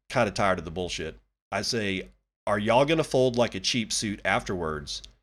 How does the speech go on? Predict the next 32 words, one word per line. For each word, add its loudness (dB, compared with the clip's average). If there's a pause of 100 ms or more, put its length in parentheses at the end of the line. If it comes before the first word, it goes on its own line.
(380)
That's 4
an -4
actual 0
question, 0 (300)
if -8
you 0
were -2
wondering -4
again. -10 (500)
And -2 (160)
finally, 4
Greg 0
actually, 0 (160)
you -2
know, -2
bellies -2
up -2
to -12
the -10
bar 0
and -4
says, -4
"Okay, 0
I'll 0
stop 2
messing -2
around 0
with -6
you." -10 (120)
<clears throat> -4 (800)
If -2
FinCEN 4